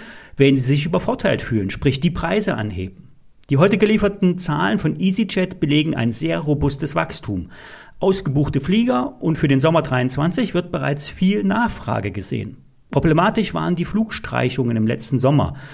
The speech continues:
als das fehlende Bodenpersonal zu massenhaften Flugabsagen führte. Und das sollte sich hoffentlich im nächsten Sommer nicht wiederholen. Wenn Billigflieger, dann eher Ryanair als EasyJet, so schätzt es J P Morgan ein.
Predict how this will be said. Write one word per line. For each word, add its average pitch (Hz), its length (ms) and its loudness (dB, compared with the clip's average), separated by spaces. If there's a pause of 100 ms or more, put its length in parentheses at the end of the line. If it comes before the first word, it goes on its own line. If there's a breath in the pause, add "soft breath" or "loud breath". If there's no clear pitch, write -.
(180 loud breath)
als - 200 -10
das - 120 -6
fehlende 120 300 -2
Bodenpersonal 117 920 -4
zu 113 200 -8
massenhaften 127 640 -2
Flugabsagen 104 720 -8
führte. 107 440 -6 (120)
Und - 100 -10
das 117 160 -4
sollte 147 280 2
sich 165 240 -6
hoffentlich 165 520 -2 (300 loud breath)
im 165 160 0
nächsten 143 400 0
Sommer 147 300 -2
nicht 156 300 -2
wiederholen. 147 680 0 (280)
Wenn 214 220 4
Billigflieger, 226 640 0
dann 180 180 2
eher 156 420 0
Ryanair 113 640 2
als 113 260 -6
EasyJet, 135 600 -2 (100)
so 117 220 -6
schätzt - 340 -8
es 120 200 -8
J 123 160 -4
P 135 100 0
Morgan 147 320 2
ein. 120 300 0